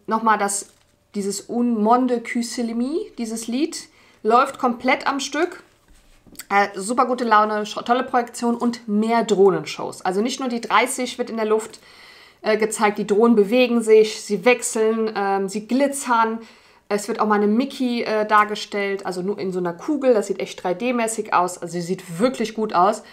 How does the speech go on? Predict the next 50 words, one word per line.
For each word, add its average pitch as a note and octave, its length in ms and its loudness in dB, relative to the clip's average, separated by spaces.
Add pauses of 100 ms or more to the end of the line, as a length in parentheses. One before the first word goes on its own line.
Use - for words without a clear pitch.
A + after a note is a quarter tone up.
(280)
Das G3 180 -4
heißt, G#3 440 2
ähm, F#3 320 -4
ja, F3+ 140 2
bleibt A3 460 2
auf G#3+ 160 2
jeden A#3 200 0
Fall A3 180 -4
auch - 180 -2
nach G#3+ 340 4
Illuminations A#3 720 0
stehen G#3+ 280 4
und F#3+ 140 -2
rennt G3+ 360 2
nicht A#3 160 -2
sofort A3 340 -2
aus F#3 120 -4
dem F3+ 160 -6
Park G#3 360 -2
raus. B3+ 360 0 (540)
Auch G3 200 2
wenn G3+ 100 2
man G3+ 140 2
dazu, F#3+ 500 2
äh, F#3+ 80 2
gerne, F3+ 540 -2 (320)
und, F3+ 160 -8
und G#3 120 2
die G3 100 2
anderen A3+ 220 4
Leute, E3 260 2 (220)
wir F3 180 -6
standen A3 300 -2
dann G#3 100 0
noch G3 160 -2
bei F#3 140 -6
dem F3+ 140 -4
zweiten G3+ 300 -6
Tag A#3+ 160 -4
am F3+ 100 -2
Sonntag G#3+ 340 -4
und F#3+ 100 -4
die E3 60 -4
Leute E3+ 240 -2
gehen F#3 260 6
und E3+ 140 -2
gehen F#3 180 0
und F3 60 -2
wir F3 80 -2
so, F#3 140 -2